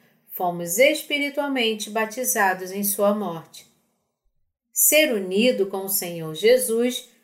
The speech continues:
é ser unido com o seu batismo e morrer junto com a sua morte.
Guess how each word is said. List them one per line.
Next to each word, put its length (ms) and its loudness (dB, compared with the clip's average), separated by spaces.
é 80 -4
ser 300 4
unido 480 0
com 220 -2
o 40 -8
seu 300 0
batismo 800 -4
e 100 0
morrer 560 4
junto 500 -4
com 120 -12
a 100 -2
sua 380 0
morte. 560 -4